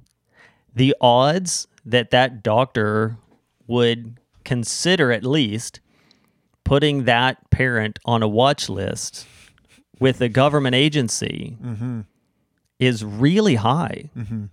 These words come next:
Speaker 2: Mm-hmm.
Speaker 1: right?
Speaker 2: Yeah.
Speaker 1: Or, or checking into them for some sort of imbalance,
Speaker 2: Mm-hmm. Mm-hmm.
Speaker 1: right?
Speaker 2: For sure.
Speaker 1: Uh, because we would look to that and we would say, "That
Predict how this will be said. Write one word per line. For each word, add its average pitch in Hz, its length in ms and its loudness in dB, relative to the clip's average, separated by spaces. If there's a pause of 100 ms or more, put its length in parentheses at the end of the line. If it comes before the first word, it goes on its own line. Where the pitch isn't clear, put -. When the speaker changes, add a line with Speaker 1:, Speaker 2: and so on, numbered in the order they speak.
(560)
Speaker 2:
Mm-hmm. 107 180 -10
Speaker 1:
right? 143 320 4 (360)
Speaker 2:
Yeah. 151 100 4
Speaker 1:
Or, 156 380 4
or 151 160 6
checking 160 440 2
into 156 260 4
them 110 360 0
for 120 760 2 (120)
some 139 320 0
sort 127 320 2
of 117 360 0 (160)
imbalance, 117 960 -2
Speaker 2:
Mm-hmm. 117 260 -12 (400)
Mm-hmm. 120 280 -10
Speaker 1:
right? 131 320 2 (180)
Speaker 2:
For 127 80 -8
sure. 120 220 -6
Speaker 1:
Uh, 123 180 4
because 131 320 2
we 147 100 6
would 131 160 2
look 180 200 4
to 151 80 4
that 113 200 4
and 120 80 0
we 120 120 2
would 120 160 0
say, 110 400 0 (600)
"That 120 400 2